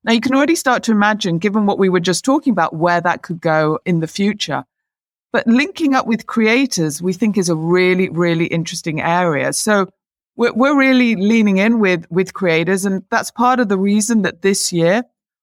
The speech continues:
we're gonna invest over a billion dollars in creators across both Facebook and Instagram. And one of the things that we're seeing in terms of how they like to express themselves is particularly around short form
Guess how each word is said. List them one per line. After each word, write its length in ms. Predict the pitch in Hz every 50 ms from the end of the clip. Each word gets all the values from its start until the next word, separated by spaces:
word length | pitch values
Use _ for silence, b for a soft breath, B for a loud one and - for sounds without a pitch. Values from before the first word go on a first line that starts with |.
| _ _
we're 100 | - 190
gonna 220 | 190 214 208 196
invest 420 | 196 196 185 175 190 190 190 - 214
over 460 | 190 185 175 165 180 180 175 175 -
a 80 | - 170 170 - _ _
billion 380 | 202 202 208 208 202 190 175 175
dollars 380 | 175 175 170 180 208 208 -
in 140 | 220 175 165
creators 640 | - - 185 165 170 175 170 - 208 202 202 - - _ _ _ _ _ _ _ -
across 640 | 190 185 - - 190 175 170 170 - - - - - _ _ -
both 200 | 175 165 165 -
Facebook 580 | - 175 170 165 - - - 170 165 165 - - _
and 120 | - 175 170
Instagram. 600 | 170 170 165 - - 156 - 147 143 139 139 160 - _ _ _ _ _ _ _ _ _ _ _ _ _ _
And 120 | 185 185
one 140 | 214 233 254
of 80 | 294 262
the 80 | 277
things 280 | - - 240 220 214 -
that 100 | - -
we're 80 | 180 180
seeing 340 | - - 220 208 202 196
in 140 | 185 185 175
terms 220 | 180 190 180 165 170
of 60 | 170
how 200 | 170 185 180 180
they 320 | 175 175 175 175 170 b b b b b _ _ -
like 240 | 190 196 165 170
to 80 | - 202
express 460 | - - - - 220 226 247 247 -
themselves 580 | - 254 220 226 - 170 143 143 143 139 143 -
is 160 | 190 170 -
particularly 760 | _ - - _ _ - 285 - - - - 254 226 196 190
around 520 | 180 175 175 170 170 170 160 165 165 165 - _ _ _ _ _ _ _ _
short 340 | - - - 226 208 - 170
form 380 | - 202 196 190 185 180 180